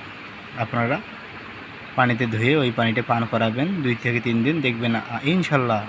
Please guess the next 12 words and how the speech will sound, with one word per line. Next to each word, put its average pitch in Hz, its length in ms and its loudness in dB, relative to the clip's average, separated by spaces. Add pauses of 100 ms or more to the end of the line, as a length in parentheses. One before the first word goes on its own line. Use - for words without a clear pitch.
আল্লাহ 113 260 -2
চাইলে 113 200 -2
সুস্থ 107 280 -8
হয়ে 107 180 0
যাবে। 104 280 -4
সব 160 260 -6
কিছু, 160 240 -2 (680)
আ, 120 80 0 (220)
মালিক 123 240 2
আছে 120 160 0
আল্লাহ, 113 280 2 (180)
মানুষ 120 400 2